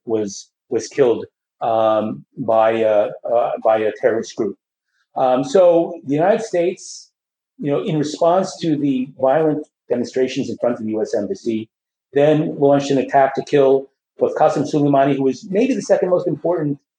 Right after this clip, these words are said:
guy in the regime in Tehran, as well as Abu Mahdi al-Muhandis,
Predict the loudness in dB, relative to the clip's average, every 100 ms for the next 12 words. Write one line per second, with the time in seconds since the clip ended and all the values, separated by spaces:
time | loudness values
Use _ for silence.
0 | _ _ 0 4 4 4 2 0 0 2
1 | 2 0 2 4 4 2 0 -6 _ _
2 | _ -4 0 4 4 6 6 4 2 0
3 | 0 2 2 2 2 2 0 0 0 2
4 | 0 -2 -12